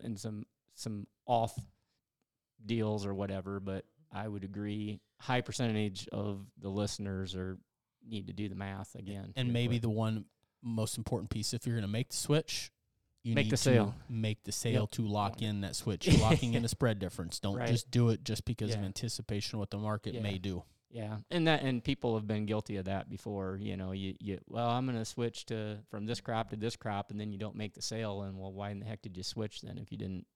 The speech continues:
Speaker 1: didn't follow through?" Do the whole piece, right? So, anything to wrap up with, Brent?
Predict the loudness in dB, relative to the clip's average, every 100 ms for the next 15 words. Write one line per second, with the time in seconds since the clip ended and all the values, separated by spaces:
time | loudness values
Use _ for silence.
0 | _ _ -12 -4 0 0 0 -2 0 2
1 | 4 4 2 2 2 -2 -2 -6 -6 -8
2 | -8 _ _ _ _ _ _ _ _ _
3 | _ _ _ -12 -10 -12 -16 _ _ _
4 | _ 2 6 6 8 6 6 6 4 4
5 | 4 4 4 4